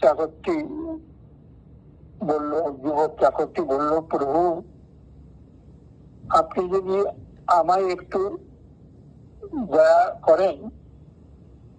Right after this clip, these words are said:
আমি ঠিক রাজার কাছে সব উত্তরগুলি দেব। আমায়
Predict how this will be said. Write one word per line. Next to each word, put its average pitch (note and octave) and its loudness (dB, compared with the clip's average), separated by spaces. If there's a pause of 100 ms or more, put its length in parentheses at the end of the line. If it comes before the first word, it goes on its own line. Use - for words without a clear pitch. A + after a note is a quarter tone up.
(720)
আমি D#4 2
ঠিক - -4 (480)
রাজার D#3+ 2
কাছে F3 -4
সব D3+ 4
উত্তরগুলি D#3 -8
দেব। C#3 -2 (2000)
আমায় G#3 4